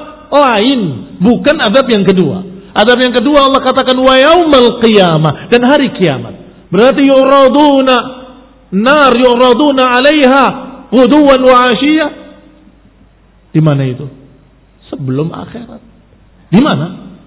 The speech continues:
Di alam barzakh, di kuburnya. Dan ini isyarat, isyarat adanya dalil yang menunjukkan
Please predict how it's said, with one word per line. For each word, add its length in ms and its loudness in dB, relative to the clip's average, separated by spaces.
Di 160 -6
alam 440 -10
barzakh, 800 -16
di 160 -4
kuburnya. 720 -6
Dan 200 -4
ini 80 -6
isyarat, 420 -8
isyarat 760 -8
adanya 600 -8
dalil 760 -6
yang 160 -10
menunjukkan 600 -4